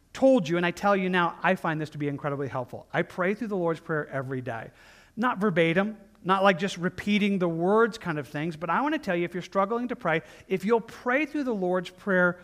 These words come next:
subject by subject, one of the powerful realities is you cover almost every part of the world that you need to think through. So you would take the Lord's Prayer, for example, and you'd begin with "Our Father in heaven." And you just stop and you just talk to him about that for a little while.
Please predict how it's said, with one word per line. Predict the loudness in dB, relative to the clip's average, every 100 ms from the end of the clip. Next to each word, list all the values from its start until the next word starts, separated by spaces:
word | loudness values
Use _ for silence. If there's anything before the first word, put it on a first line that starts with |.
| -20
subject | -8 0 0 0 -4
by | -4
subject, | -4 -4 -4 -6 -12 -14 _
one | -4 -2
of | -2
the |
powerful | -8 -8 -2 0 0 0
realities | -2 -2 -2 -2 -4 -6 -20 -4
is | -2 0
you | -2
cover | -4 2 2 4 -2 -2 -2
almost | 0 2 0 -4
every | -2 0 2 -2 -4 -20
part | -12 2 6 6 6
of | 2 2 2
the | 0 0 -6 -20 -6
world | 4 6 6
that | 2 -2
you |
need | -2 -2
to | -2
think | -4 -6 -8
through. | -4 -4 -6 -10
So | 0
you | 0 2 0
would | 0 -2
take | -4
the | -2
Lord's | -2 -4
Prayer, | -2 -4
for | -2 -6
example, | -4 -4 -2
and | -2
you'd | -2
begin | -2 -4 -2
with | -2
"Our | -2 -2
Father | 2 2 2 -2
in |
heaven." | 0 0 0 -8 -14 _ _ _ _
And | -6
you | -6
just | -4 -6
stop | -2 -2 -2
and | -8
you |
just | -8
talk | -4 -4
to | -2
him | -4
about | -4 -8
that | -12
for |
a | -12
little | -12
while. | -14 -18